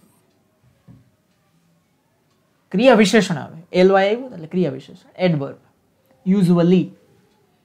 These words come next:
At night. And can see very well in the dark. અને રાત્રે, રાતના અંધારામાં એ જોઈ શકે છે. By the dark નહીં. Or the dark નહીં.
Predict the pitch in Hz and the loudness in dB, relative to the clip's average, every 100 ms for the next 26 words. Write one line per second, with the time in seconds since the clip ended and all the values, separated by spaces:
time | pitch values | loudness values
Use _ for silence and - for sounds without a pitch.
0 | - 175 175 156 127 - _ _ _ _ | -10 -4 -2 -2 -6 -18 _ _ _ _
1 | _ 156 143 - 175 175 165 - 196 170 | _ -20 -18 -6 -2 -2 -4 -8 -6 -2
2 | 160 165 175 208 151 - _ _ _ _ | 0 2 4 4 2 -6 _ _ _ _
3 | _ _ _ _ _ _ _ - 165 147 | _ _ _ _ _ _ _ -4 -2 -2
4 | 139 127 - - _ 175 143 143 143 143 | -2 -4 -6 -20 _ -16 -14 -6 -4 -4
5 | - 156 139 135 143 147 143 - 151 143 | -8 -10 -10 -6 -2 -2 -2 -16 -14 -12
6 | 143 151 156 147 143 151 160 123 _ _ | -8 -4 -2 -2 -2 -4 -4 -6 _ _
7 | - 131 147 151 143 143 143 139 - 156 | -18 -10 -6 -4 -6 -10 -14 -16 -16 -20
8 | _ _ _ _ _ _ _ _ _ _ | _ _ _ _ _ _ _ _ _ _
9 | _ _ _ _ _ _ 156 147 151 160 | _ _ _ _ _ _ -6 0 2 4
10 | 170 160 160 160 156 139 - _ _ _ | 4 4 2 -2 -10 -12 -20 _ _ _
11 | _ _ _ _ - 180 180 175 165 170 | _ _ _ _ 0 4 6 4 4 6
12 | 165 165 165 139 147 | 6 6 -2 -12 -16